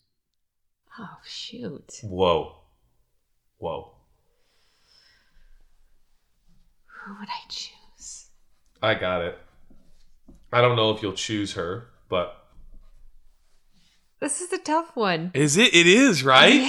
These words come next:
Speaker 2: But I
Speaker 1: Yes.
Speaker 2: actually got a name. I don't know why. And,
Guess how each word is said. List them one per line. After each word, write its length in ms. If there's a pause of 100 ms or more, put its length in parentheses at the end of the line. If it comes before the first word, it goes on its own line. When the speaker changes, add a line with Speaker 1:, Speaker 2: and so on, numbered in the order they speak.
(140)
Speaker 2:
But 100
I 120
Speaker 1:
Yes. 220
Speaker 2:
actually 200
got 220
a 120
name. 360
I 100
don't 160
know 120
why. 400
And, 340